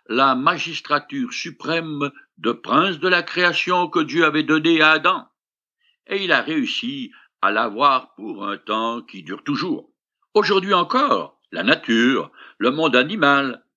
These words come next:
et la race humaine sont soumis sous contrainte juridique à un autre maître, qui nous a tous réduits contre notre gré à une dure servitude. Car Satan a usurpé le gouvernement de la création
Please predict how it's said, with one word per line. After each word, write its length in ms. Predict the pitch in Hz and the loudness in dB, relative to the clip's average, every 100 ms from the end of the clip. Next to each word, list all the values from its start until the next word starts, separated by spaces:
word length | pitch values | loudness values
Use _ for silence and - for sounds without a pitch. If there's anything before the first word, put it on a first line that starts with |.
| - | -4
et 260 | 226 233 | -2 0
la 140 | 214 165 | 2 2
race 280 | 160 156 107 | 2 0 -6
humaine 640 | 104 147 151 - 123 117 _ - | -4 -2 -4 -6 -18 -18 _ -16
sont 260 | - 170 | -10 -8
soumis 680 | 160 - 185 180 208 202 135 _ _ _ _ _ | -8 -10 -10 -8 -6 -6 -8 _ _ _ _ _
sous 280 | - - 151 | -12 -10 -6
contrainte 640 | 147 175 214 95 101 85 | -2 0 0 0 -2 -4
juridique 760 | - - 165 156 156 226 233 - _ | -6 -4 0 0 -2 -4 -6 -20 _
à 320 | 139 123 - 120 | 0 0 0 0
un 240 | 110 101 | 0 -2
autre 280 | 120 117 95 | -6 -4 -4
maître, 420 | 90 92 - - _ _ _ _ _ | -4 -6 -8 -20 _ _ _ _ _
qui 140 | - 180 | -8 -6
nous 240 | 190 147 | -4 0
a 80 | 165 | -2
tous 500 | - - 247 - - | -2 -4 -2 -2 -4
réduits 720 | - 156 156 190 165 92 - _ _ _ | -2 0 0 -6 -6 -10 -14 _ _ _
contre 440 | - 254 254 - 139 | -4 0 0 0 0
notre 320 | 180 180 120 | 0 0 0
gré 580 | 101 143 160 156 147 _ _ _ | 2 2 2 0 -2 _ _ _
à 260 | 104 107 - | 2 2 0
une 280 | 98 95 92 | -12 -12 -12
dure 260 | 82 107 - | -8 -6 -6
servitude. 720 | - 98 101 120 180 95 - _ _ _ - _ - | -6 -4 -4 -4 -2 -4 -8 _ _ _ -20 _ -2
Car 180 | 165 | -2
Satan 720 | - - 196 - - 131 107 - | -2 -2 -2 -2 -2 -2 -2 2
a 240 | 135 - 226 | 2 0 -4
usurpé 720 | 226 156 175 170 - 208 190 | -4 -4 -10 -12 -6 -4 -2
le 160 | 160 | -2
gouvernement 840 | 113 180 165 165 147 156 165 165 | -2 -6 -2 0 0 -2 0 0
de 80 | 151 | 2
la 140 | 135 127 | 2 0
création 800 | - 175 165 147 - 170 196 | 0 0 2 0 0 -2 -2